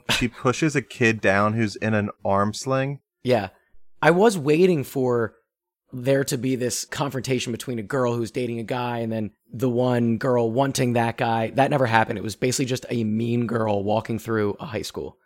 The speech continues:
Speaker 1: There was the part where she just took a guy in the hall and made out with him in front of his girlfriend. I thought that was gonna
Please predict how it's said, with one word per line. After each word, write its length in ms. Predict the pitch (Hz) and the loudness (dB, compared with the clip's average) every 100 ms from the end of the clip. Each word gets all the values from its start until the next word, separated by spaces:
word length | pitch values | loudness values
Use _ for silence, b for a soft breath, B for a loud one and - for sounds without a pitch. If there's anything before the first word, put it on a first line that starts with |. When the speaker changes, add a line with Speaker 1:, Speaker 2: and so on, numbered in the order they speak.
| _ | _
Speaker 1:
There 120 | - 131 | 0 2
was 220 | 156 160 | 2 0
the 60 | 175 | -4
part 300 | 143 135 117 | 2 2 4
where 140 | 123 | 0
she 200 | - 131 | 0 -4
just 320 | 123 120 - | -2 -6 -6
took 180 | - 123 | -4 -2
a 80 | 123 | 2
guy 200 | 110 110 | 4 4
in 60 | |
the 80 | 107 | 2
hall 260 | 98 104 107 | 2 2 2
and 100 | 101 | 0
made 160 | 98 98 | -2 -2
out 160 | 98 | -4
with 140 | 104 117 | -4 -4
him 100 | 110 | -4
in 80 | |
front 200 | 98 104 | -4 -6
of 60 | 101 | -6
his 100 | 98 | -8
girlfriend. 460 | - 101 101 120 120 | -6 -6 -4 -4 -4
I 100 | 117 | -2
thought 180 | 123 127 | -2 0
that 180 | 107 110 | 0 0
was 140 | 113 | -2
gonna 300 | 117 110 107 | -2 -4 -4